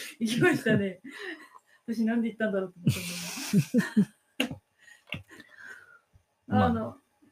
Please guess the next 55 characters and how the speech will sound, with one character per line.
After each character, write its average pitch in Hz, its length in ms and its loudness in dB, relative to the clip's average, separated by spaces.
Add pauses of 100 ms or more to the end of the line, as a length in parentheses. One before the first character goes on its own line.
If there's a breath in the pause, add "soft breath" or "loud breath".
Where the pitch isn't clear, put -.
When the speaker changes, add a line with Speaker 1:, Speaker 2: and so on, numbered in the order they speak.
Speaker 1:
行 240 180 -6
き - 20 -20
た 320 180 6
い 302 160 0
コ 320 140 0
ー 320 40 -2
ヒ 311 80 -4
ー 294 40 0
屋 302 80 2
さ 294 120 -2
ん 247 40 0
と 240 60 -2
か 214 120 -4
も 170 60 -12
ち - 60 -20
ょ - 20 -20
っ - 40 -20
と 190 80 -6
あ 190 40 -8
っ 190 80 -14
た 185 80 -14
ん 160 60 -10
だ 156 60 -4
よ。 - 20 0
Speaker 2:
い 107 40 4
や、 98 60 4
も 92 160 2
ち 92 100 -6
ろ 87 80 -2
ん 82 40 -6
そ - 140 -14
れ 87 80 -8
は 85 80 -10
ね。 - 0 -
Speaker 1:
そ 110 80 -4
う 117 120 -8
そ 120 60 -8
う。 104 40 -2
Speaker 2:
う - 40 -2
ん。 87 160 -6 (720)
Speaker 1:
そ 214 60 -12
れ 208 80 -6
で 185 40 -14
行 180 60 -18
っ 190 160 -20
た 196 120 -6
ん - 60 -12
だ - 80 -16
け - 60 -20
ど、 175 160 -12
Speaker 2:
う - 40 -2
ん。 92 320 -2 (2250)
Speaker 1:
す - 120 -10
ご 269 160 0
い、 190 200 -2